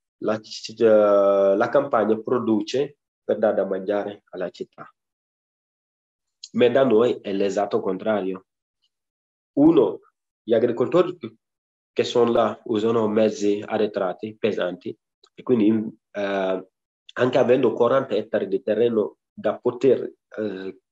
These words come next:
usare per, per, per una coltivazione, eccetera, ne usano uno, perché è tutto un, a, a, a, un mezzo pesante. E in più, quel poco che coltivano, il venti per cento lo usano per, eh, l'auto, eh,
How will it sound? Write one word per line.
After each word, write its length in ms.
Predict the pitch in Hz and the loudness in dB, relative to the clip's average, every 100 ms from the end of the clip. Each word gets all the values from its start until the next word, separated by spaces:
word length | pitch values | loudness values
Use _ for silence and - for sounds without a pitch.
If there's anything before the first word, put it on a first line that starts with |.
| _ _ _ _ _ _ _ _ - - | _ _ _ _ _ _ _ _ -20 -6
usare 520 | 123 104 123 113 92 | -2 2 4 2 0
per, 260 | - 98 - | -4 -6 -2
per, 280 | 104 98 95 | -2 -2 0
per 140 | 104 | 0
una 260 | 104 107 - | 2 0 0
coltivazione, 600 | 110 92 101 101 117 104 | -2 0 -2 -2 -2 -2
eccetera, 420 | - 95 104 120 - - - - | -4 -6 -4 -8 -10 -20 -16 0
ne 120 | 127 | 2
usano 420 | 123 107 104 101 | 4 4 4 2
uno, 220 | 90 - _ _ _ _ _ _ - | 0 -8 _ _ _ _ _ _ -16
perché 540 | 180 - 214 - - _ | -10 -4 -2 -4 -8 _
è 180 | - 107 | -8 -6
tutto 360 | - 120 117 107 | -4 0 2 2
un, 360 | 104 101 107 | 2 2 2
a, 360 | 90 95 92 - | 2 0 -4 -6
a, 400 | 90 82 101 95 | -4 -4 -4 -4
a, 80 | 98 | -2
un 340 | 85 - 107 | -2 -2 -4
mezzo 340 | 98 104 101 98 | -2 -2 -2 -2
pesante. 580 | 98 101 95 80 - _ _ _ _ _ _ _ _ - | -2 -2 -2 -4 -14 _ _ _ _ _ _ _ _ 0
E 100 | 160 | 0
in 80 | |
più, 300 | 165 156 135 - | 2 0 -2 0
quel 200 | 165 156 | 0 2
poco 340 | 220 - 110 | 0 0 -2
che 240 | - 117 | -6 -4
coltivano, 600 | - 107 - 95 92 117 - | 0 0 -2 -6 -4 -6 -6
il 160 | 110 | -4
venti 280 | 107 151 156 | 0 0 0
per 160 | 139 120 | 0 0
cento 320 | 151 135 110 | 0 0 2
lo 140 | 98 | 2
usano 360 | 107 123 117 104 | 2 2 0 0
per, 280 | 107 107 101 | 0 2 2
eh, 200 | 95 92 _ _ _ _ | -4 -6 _ _ _ _
l'auto, 960 | 98 98 95 95 98 113 120 113 - - | -8 -4 -4 -2 0 0 0 -2 -4 -6
eh, 360 | - 104 98 | -4 -2 -2